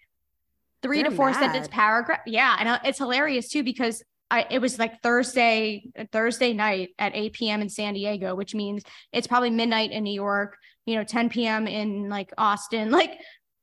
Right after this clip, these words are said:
Speaker 1: you gotta have a sad life to be, like, like,
Speaker 2: Oh, yeah.
Speaker 1: writing an email that late at night. Like, I, it's great too, 'cause, okay,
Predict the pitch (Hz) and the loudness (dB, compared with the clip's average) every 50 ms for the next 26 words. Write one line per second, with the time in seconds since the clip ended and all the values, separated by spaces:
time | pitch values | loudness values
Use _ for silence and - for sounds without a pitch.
0 | _ _ _ _ _ _ - 226 277 269 330 339 359 370 339 330 277 285 277 - | _ _ _ _ _ _ 0 0 2 4 4 4 4 6 4 4 4 2 0 0
1 | - 240 233 233 240 254 247 240 233 226 226 247 269 - - - 285 - 247 233 | 0 2 4 4 4 2 2 0 0 2 2 2 2 0 -2 -6 -6 -4 -2 -2
2 | 226 226 220 214 208 214 - _ _ _ _ _ - - 233 208 226 233 196 170 | 0 2 0 0 0 -4 -12 _ _ _ _ _ -4 -2 -2 0 0 -2 -2 -2
3 | - - - 202 233 233 247 254 269 254 240 208 202 202 208 220 233 247 254 254 | -4 -8 -4 2 4 4 4 4 4 2 2 0 -2 -4 -2 0 2 4 4 2
4 | 262 240 214 202 - - 220 220 214 208 208 202 196 208 226 - 254 233 - 226 | 2 2 2 0 2 0 -4 -4 -4 -4 -4 -2 -2 -2 0 0 0 2 2 0
5 | - - 269 262 - - 269 269 320 320 - - 339 339 339 - - 294 269 269 | 0 0 -2 -2 -2 2 2 2 2 2 2 0 0 0 0 0 0 0 0 0
6 | - _ - - 240 - 214 190 185 | -2 _ -6 -6 -4 -4 -4 -6 -6